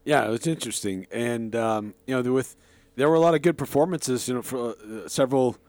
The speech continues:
uh, girls really stood out in what they were able to do. Um, a lot of great performances last week, some unfortunately in losing efforts. But, um, there's some great individual basketball being played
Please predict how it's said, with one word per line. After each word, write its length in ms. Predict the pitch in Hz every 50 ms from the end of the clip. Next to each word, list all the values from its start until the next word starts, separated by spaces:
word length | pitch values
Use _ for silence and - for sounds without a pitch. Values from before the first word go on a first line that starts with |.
| _ _ _ _ _ _ _ -
uh, 160 | 107 104 101 95 -
girls 400 | 117 127 139 147 151 147 131 143
really 180 | 147 151 147
stood 200 | - - 156 143
out 160 | 143 139 135
in 60 | 120 131
what 140 | 131 -
they 100 | - 131
were 120 | 135 143 151
able 140 | 156 151 151
to 80 | 151
do. 360 | 143 151 156 151 151 151 147 - - - - _ _ _ - -
Um, 240 | 87 90 90 92 87
a 60 | 101
lot 240 | 110 120 123 139 139
of 40 | 117
great 220 | 113 139 147 143
performances 640 | - 131 - - 147 139 139 143 135 - - 143 131
last 240 | 139 131 131 127 -
week, 160 | 147 143 127
some 200 | - 151 131 131
unfortunately 640 | 131 127 - - 147 147 - - - 147 143 139 131
in 100 | 123 120
losing 340 | 120 127 135 131 127 120 123
efforts. 540 | 127 131 - - 139 131 - - - - - - - _ _ _ _ _ _ -
But, 340 | - 123 117 - - - 131
um, 300 | 127 120 113 113 110 104
there's 140 | 101 - -
some 140 | - 135
great 280 | 113 127 165 196 190 -
individual 560 | - 160 175 175 151 156 160 143 135 143 143 135
basketball 640 | 123 135 143 165 160 - - 135 139 127 120 117
being 200 | 120 127 120 113
played 520 | - - 131 127 151 170 123 95 - -